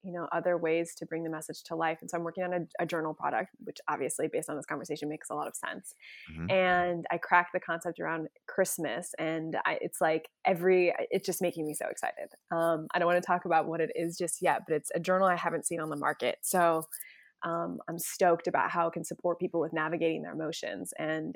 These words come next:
Speaker 1: accessing the feelings they wanna feel is really the idea behind it.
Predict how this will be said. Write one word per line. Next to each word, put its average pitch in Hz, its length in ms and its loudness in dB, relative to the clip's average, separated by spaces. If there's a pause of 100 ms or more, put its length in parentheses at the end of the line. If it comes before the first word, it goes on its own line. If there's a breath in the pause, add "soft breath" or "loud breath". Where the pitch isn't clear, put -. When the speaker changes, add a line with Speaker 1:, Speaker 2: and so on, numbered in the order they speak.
Speaker 1:
accessing 160 500 -2
the 160 80 -6
feelings 156 360 -4
they 143 100 -2
wanna - 220 -4
feel 82 340 -4
is 180 160 -12
really 139 400 -2
the 165 200 2
idea 147 280 2
behind 156 380 -6
it. 101 140 -6